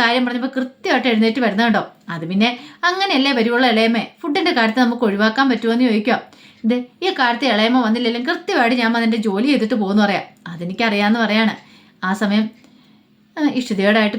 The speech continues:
പ്രിയാമണി പറഞ്ഞു, "മോളെ, ഇന്നലെ ഇവിടെ സ്വപ്നവലി എന്നിട്ട് കുറച്ച് കാര്യങ്ങളൊക്കെ പറഞ്ഞു, നിങ്ങളുടെ ഡിവോഴ്സിൻ്റെ കാര്യത്തെക്കുറിച്ചൊക്കെ പറഞ്ഞു" പറയണം. "ഡിവോഴ്സിനെ കുറിച്ചാണോ അവർ പറഞ്ഞേ?" "നടക്കട്ടെ, ഡിവോഴ്സ് നടക്കട്ടെ, അതിനിപ്പോൾ എന്താ കുഴപ്പമെന്ന്" ചോദിക്കും.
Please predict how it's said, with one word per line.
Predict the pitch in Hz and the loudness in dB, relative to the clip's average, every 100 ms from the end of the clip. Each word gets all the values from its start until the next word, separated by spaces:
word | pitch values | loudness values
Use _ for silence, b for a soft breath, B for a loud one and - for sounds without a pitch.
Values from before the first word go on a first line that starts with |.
| 214 | -4
പ്രിയാമണി | 185 185 196 214 | -2 0 2 2
പറഞ്ഞു, | 202 190 | 0 -4
"മോളെ, | 170 185 190 - _ _ _ | -4 -4 -6 -12 _ _ _
ഇന്നലെ | 180 170 175 | -8 -6 -4
ഇവിടെ | 196 202 | -2 -2
സ്വപ്നവലി | 214 202 180 180 214 | -4 -6 -4 -2 2
എന്നിട്ട് | 208 220 | 0 0
കുറച്ച് | 185 175 220 | -6 -6 -2
കാര്യങ്ങളൊക്കെ | 185 170 190 214 226 | -2 -2 -2 -2 0
പറഞ്ഞു, | 208 190 - | -2 -4 -4
നിങ്ങളുടെ | 214 247 247 | -2 0 2
ഡിവോഴ്സിൻ്റെ | 226 190 190 - 220 220 | 0 0 -4 -2 0 0
കാര്യത്തെക്കുറിച്ചൊക്കെ | 196 208 214 214 226 226 | -2 -2 -4 -4 -4 -2
പറഞ്ഞു" | 196 185 214 | -2 0 0
പറയണം. | 208 196 - B B B 269 | 2 -2 -6 B B B 0
"ഡിവോഴ്സിനെ | 294 349 349 381 392 | 2 2 2 -2 -2
കുറിച്ചാണോ | 359 277 254 | 0 2 2
അവർ | 214 220 | 2 0
പറഞ്ഞേ?" | 202 180 - _ _ 180 | -2 -6 -10 _ _ -10
"നടക്കട്ടെ, | 165 156 170 220 B B B | -10 -8 -6 -6 B B B
ഡിവോഴ്സ് | 349 349 349 370 | 0 2 2 2
നടക്കട്ടെ, | 311 269 285 247 185 | 0 0 -2 -2 -2
അതിനിപ്പോൾ | 185 220 277 | 0 2 2
എന്താ | 226 240 247 | 4 2 2
കുഴപ്പമെന്ന്" | 202 196 240 | 0 2 2
ചോദിക്കും. | 233 - | 2 0